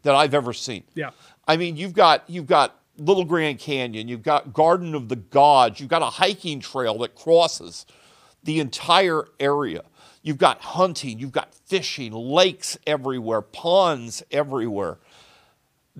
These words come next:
Speaker 1: This would be an amazing place to move software companies to because they just don't need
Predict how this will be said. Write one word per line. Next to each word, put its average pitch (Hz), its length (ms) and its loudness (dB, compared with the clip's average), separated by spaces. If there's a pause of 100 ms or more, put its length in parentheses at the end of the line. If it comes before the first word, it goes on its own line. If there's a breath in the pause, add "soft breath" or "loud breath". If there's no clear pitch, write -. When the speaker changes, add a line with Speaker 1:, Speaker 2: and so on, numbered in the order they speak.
(100)
Speaker 1:
This 247 280 -2
would 226 100 -6
be 196 100 -2
an 160 60 0
amazing 156 520 -4
place 196 380 -2
to 175 80 -10
move 156 200 -4
software 196 440 -2
companies - 600 -8
to 156 160 -2
because 175 360 -4
they 180 140 0
just 180 440 -2
don't 156 340 -2
need 151 320 -8